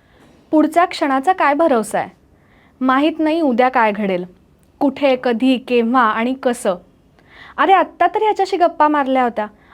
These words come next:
अरे, परवा तर आम्ही भेटलो आणि बोललो होतो, असं कसं काय झालं अचानक? या शब्दांना आणि या वाक्यांना काहीही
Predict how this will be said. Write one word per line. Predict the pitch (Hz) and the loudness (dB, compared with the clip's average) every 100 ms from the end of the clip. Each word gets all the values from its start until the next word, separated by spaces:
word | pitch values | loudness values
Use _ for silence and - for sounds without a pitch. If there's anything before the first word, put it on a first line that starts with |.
| - | -2
अरे, | 254 | 0
परवा | 320 311 247 254 294 | 0 0 2 2 2
तर | 339 | 2
आम्ही | 320 339 | 2 2
भेटलो | 311 277 285 311 | 2 0 2 2
आणि | 339 | 2
बोललो | 294 262 269 330 | 2 2 4 2
होतो, | 359 294 262 - _ _ - | 2 2 0 -6 _ _ -6
असं | 320 | -2
कसं | 440 466 | 0 2
काय | 480 466 | 4 4
झालं | 427 392 339 | 4 4 4
अचानक? | 269 277 247 220 - _ _ _ _ _ _ | 2 0 -2 -4 -8 _ _ _ _ _ _
या | 262 262 | 0 0
शब्दांना | 277 240 220 277 311 226 | 0 -2 0 2 2 0
आणि | 226 233 247 | -2 -4 0
या | 254 | 0
वाक्यांना | 247 208 - 247 269 220 - - _ - | 2 0 -4 -2 -2 -2 -6 -20 _ -2
काहीही | 247 240 285 330 | 0 0 0 0